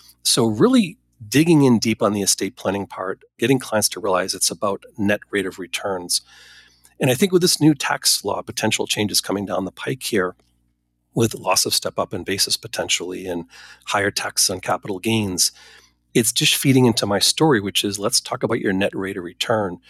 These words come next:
And so that's what's, I don't wanna say surprised me, Michael, but certainly maybe the surprise for me is I'm always amazed at how few people of wealth have taken the time and attention to build the right estate plan.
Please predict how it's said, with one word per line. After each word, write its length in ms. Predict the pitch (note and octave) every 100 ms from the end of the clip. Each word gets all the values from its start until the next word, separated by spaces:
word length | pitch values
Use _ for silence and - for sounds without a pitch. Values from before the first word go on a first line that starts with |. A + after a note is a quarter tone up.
| - - - _ -
And 160 | C#3 G2+
so 560 | - B2 A2 G#2+ G#2+ - _
that's 300 | F#3+ G#3 -
what's, 360 | A3 - - - D#4
I 40 | F3+
don't 80 |
wanna 100 | G3+
say 160 | - C#3+
surprised 520 | - - - C3 C#3+
me, 60 | D3+
Michael, 300 | C#3 D3 C#3+
but 140 | B2
certainly 640 | - C3 A#2 B2+ A#2 G#2+ - _ _
maybe 220 | E3 G3+ A3
the 80 |
surprise 420 | F#3+ E3 - B2+ -
for 140 | B2
me 180 | A#2 A2
is 140 | G#2
I'm 160 | - -
always 360 | B2 D3+ E3
amazed 420 | B2 G#2+ A2+ G#2+ G#2
at 80 | -
how 240 | - A2+
few 240 | - B2
people 340 | A2 A#2 A#2 G2
of 100 | F2
wealth 440 | G2+ F#2 F2 - _ _ - - _
have 200 | - G#2+
taken 300 | - C#3 D3
the 80 | C3
time 220 | - A2+
and 80 | G#2
attention 440 | G2 - F#2+ - F#2
to 160 | -
build 300 | D#2+ A2 G2+
the 80 | F#2
right 200 | E2 F2+
estate 360 | - - E2 -
plan. 320 | - D#2+